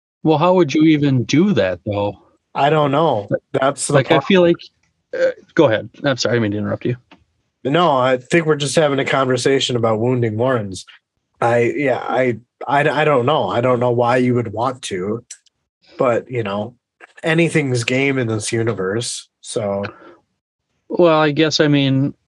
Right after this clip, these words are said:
Speaker 1: if you, I, first of all, I f-, I feel like if you were gonna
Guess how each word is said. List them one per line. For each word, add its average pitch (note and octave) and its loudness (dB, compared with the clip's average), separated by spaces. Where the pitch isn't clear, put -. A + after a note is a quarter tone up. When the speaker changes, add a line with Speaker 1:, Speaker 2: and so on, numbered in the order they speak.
Speaker 1:
if C3 0
you, B2+ 2
I, D3+ 2
first - -2
of C3 2
all, B2 2
I C#3 0
f-, - -12
I C3+ -2
feel F#3 2
like D3+ 0
if C3+ -4
you D#3+ 6
were C#3+ 2
gonna B2+ 2